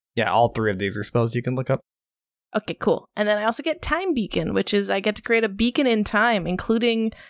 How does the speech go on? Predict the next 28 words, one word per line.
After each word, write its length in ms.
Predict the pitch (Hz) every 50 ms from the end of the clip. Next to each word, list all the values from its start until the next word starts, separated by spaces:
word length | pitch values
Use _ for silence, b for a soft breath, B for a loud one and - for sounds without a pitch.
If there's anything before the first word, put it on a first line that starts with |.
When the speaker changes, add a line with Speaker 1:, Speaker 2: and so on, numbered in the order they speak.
| B B B
Speaker 2:
or 80 | 202
intending 520 | 185 170 208 208 - 247 254 254 262 262 254
to 120 | - 247 226
return 380 | 214 208 - - 240 277 311 277
to 120 | - 214
it 180 | 185 180 165 - -
if 140 | 196 190 -
things 320 | - 214 208 208 202 -
go 180 | - 208 202 202
wrong. 540 | 185 180 190 202 - - - - - 190 196 -
Very 640 | - 214 226 269 269 277 320 415 480 415 349 320 349 359 _
cool. 400 | - - 349 392 427 - - - - - - - - - - _ _ _ _
Speaker 1:
You 160 | 113 120 120
guys 400 | 123 123 117 113 113 113 110 - - -
appear 340 | 120 117 _ - 175 165 160
in 80 | 151
this 220 | 151 143 - - 147
room. 380 | 147 143 143 143 139 135 135 _ _ _
You 140 | 143 131 127
remember 380 | 127 123 127 131 127 123 123
that 220 | 117 117 120 120 -
you 140 | 120 131 120
were 120 | 120 120
told 560 | 117 - - 156 151 147 143 143 143 143 139 - _ _ _
that 280 | 127 120 120 110 -
you 200 | 107 113 113 113
should 540 | 104 - - 113 110 107 104 104 101 101 110 B B B B _
rest, 520 | 117 120 131 131 127 127 - - _